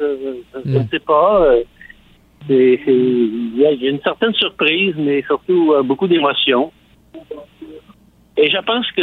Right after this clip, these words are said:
Speaker 1: c'est quand même, euh, je, je vais pas minimiser, là, c'est, c'est au contraire, c'est, je pense que c'est tout à fait, tout à fait mérité, même si c'est, euh, parfois on est un peu étourdi de voir autant de, de commémorations, mais je pense que, euh, les gens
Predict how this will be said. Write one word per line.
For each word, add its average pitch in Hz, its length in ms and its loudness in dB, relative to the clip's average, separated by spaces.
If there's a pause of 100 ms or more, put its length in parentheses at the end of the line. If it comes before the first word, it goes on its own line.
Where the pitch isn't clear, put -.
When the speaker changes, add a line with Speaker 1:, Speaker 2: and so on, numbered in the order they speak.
Speaker 1:
c'est 165 160 -2
quand 156 220 -4
même, 185 340 0
euh, 147 280 2 (920)
je, 135 80 -12 (100)
je 123 180 -4
vais 135 60 -2
pas 170 120 -2
minimiser, 151 500 0
là, 180 180 2
c'est, 160 180 -2
c'est 143 200 -4 (160)
au 143 60 -2
contraire, 175 520 0
c'est, 160 120 -2 (280)
je - 60 -10
pense 190 220 -2
que 165 80 -2 (100)
c'est 135 340 2
tout 208 180 -2
à 170 100 0
fait, 170 480 2
tout 175 120 -10
à 190 100 -2
fait 196 120 -2
mérité, 156 640 -2
même 147 240 0
si - 140 -20 (100)
c'est, 135 180 -4 (640)
euh, 123 220 0 (500)
parfois 151 440 0
on 135 60 -2
est 135 180 0
un 135 100 0
peu 160 100 -2
étourdi 139 540 -6
de 139 60 0
voir 131 360 2
autant 135 300 -4
de, 123 180 -12 (540)
de 135 80 0
commémorations, 139 880 0
mais 180 100 0
je - 100 -4
pense 156 200 -2
que, 127 220 -2 (800)
euh, 131 260 4
les 135 320 0
gens 170 160 0